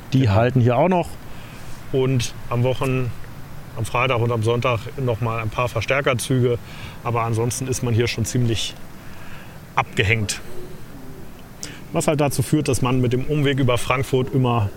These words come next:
Speaker 1: so ein Stündchen extra braucht oder Richtung Aschaffenburg. Wenn ich zum Beispiel Richtung Nürnberg oder München möchte, dann muss ich immer mit dem Regionalexpress nach Aschaffenburg vorfahren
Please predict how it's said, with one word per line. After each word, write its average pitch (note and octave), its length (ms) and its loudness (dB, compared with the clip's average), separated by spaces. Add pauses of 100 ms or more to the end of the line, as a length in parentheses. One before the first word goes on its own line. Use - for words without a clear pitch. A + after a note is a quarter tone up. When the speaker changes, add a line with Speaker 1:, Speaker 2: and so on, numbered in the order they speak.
(160)
Speaker 1:
so - 160 -2
ein A#2+ 100 4
Stündchen B2 640 2 (520)
extra C#3 360 0
braucht C3 420 2
oder A#2 240 2
Richtung A#2+ 400 0
Aschaffenburg. C3 720 2 (300)
Wenn - 100 -8
ich A2 80 -4
zum A#2+ 140 2
Beispiel A#2+ 260 2
Richtung A#2+ 320 2
Nürnberg C#3 380 4
oder A2 160 2
München D3 340 2
möchte, C3+ 360 2
dann A#2 260 0
muss B2 160 2
ich A#2+ 100 0
immer A#2 160 0
mit A2+ 120 0
dem G#2+ 40 0
Regionalexpress A#2+ 720 -2
nach A2+ 120 -2
Aschaffenburg C#3 500 2
vorfahren B2 560 2